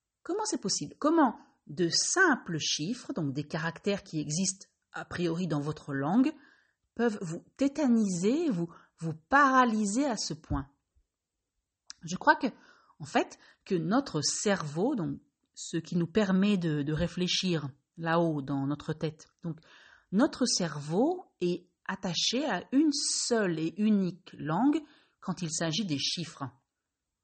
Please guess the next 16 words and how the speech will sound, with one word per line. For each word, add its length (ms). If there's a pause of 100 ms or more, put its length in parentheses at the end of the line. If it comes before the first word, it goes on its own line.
(460)
Demandez 540
à, 360 (420)
à 120
une 220
personne 640
de 280
compter 640
rapidement 720
quelque 300
chose 260
dans 80
sa 160
tête, 420
donc 240 (540)
pour 180
elle-même, 480